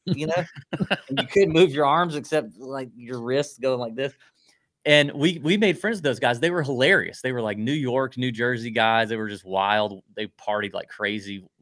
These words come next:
Speaker 1: We had a great time, hit it off with them. And so one year I just put on one of the shirts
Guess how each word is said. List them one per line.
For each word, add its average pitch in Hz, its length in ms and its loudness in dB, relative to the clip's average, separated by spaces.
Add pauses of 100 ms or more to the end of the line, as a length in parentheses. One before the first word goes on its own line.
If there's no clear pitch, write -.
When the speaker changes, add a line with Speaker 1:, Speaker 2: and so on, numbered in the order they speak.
(200)
Speaker 1:
We 113 140 -6
had 107 140 2
a - 20 -4
great 107 240 -2
time, 104 180 -6
hit 113 120 -2
it 101 60 -4
off 104 220 0
with 104 140 -8
them. 101 180 -10 (600)
And 127 420 2
so 147 180 -2
one 151 260 -2
year 147 140 -2
I 135 100 6
just 135 200 -4
put 156 200 -2
on 139 180 -2
one 135 140 -6
of 120 80 -6
the 110 80 -8
shirts - 640 -8